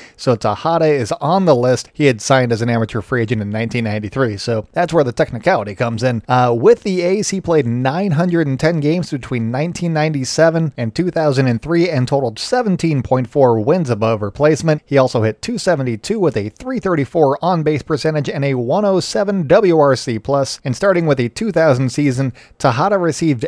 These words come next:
M V P votes in seven consecutive seasons, stretching into his time with the Baltimore Orioles, and also added two more All-Star appearances and a twenty-third place finish in the M V P voting after being traded to the Enron Astros before the two thousand and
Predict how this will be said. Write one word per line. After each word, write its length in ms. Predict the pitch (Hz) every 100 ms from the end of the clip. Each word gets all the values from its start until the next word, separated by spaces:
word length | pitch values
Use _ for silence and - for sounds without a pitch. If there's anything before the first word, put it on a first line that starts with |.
| -
M 200 | 175 196
V 220 | 160 196
P 260 | 143 175
votes 320 | 147 147 131 -
in 240 | 151 123
seven 500 | - - 208 196 185
consecutive 720 | 156 135 - 208 - 175 139
seasons, 360 | - 143 131 127
stretching 440 | - 185 - 131 -
into 240 | 208 196
his 180 | 147 127
time 220 | - 135
with 100 | 127
the 60 | 110
Baltimore 440 | 120 117 123 120
Orioles, 460 | 131 127 131 131 120 -
and 160 | 143 143
also 300 | 175 190 170
added 300 | 151 131 123
two 160 | - 254
more 280 | 185 147
All-Star 520 | - 180 233 - 151 120
appearances 640 | 120 127 127 135 123 - -
and 300 | 127 117 107 -
a 160 | 120 110
twenty-third 640 | - 208 202 156 160 131
place 220 | - 127 -
finish 340 | 135 127 - 123 _
in 300 | 127 117 117
the 160 | 110
M 100 | 135
V 160 | 127 120
P 180 | 117 120
voting 400 | 117 120 123 113 -
after 220 | 127 147
being 280 | 131 127 123
traded 340 | 156 156 127
to 80 | 135
the 180 | 113 -
Enron 400 | 143 156 139 143
Astros 500 | 151 170 180 165 131
before 320 | 123 113 139
the 120 | 113 104
two 200 | - 147
thousand 320 | 135 120 113
and 160 | 104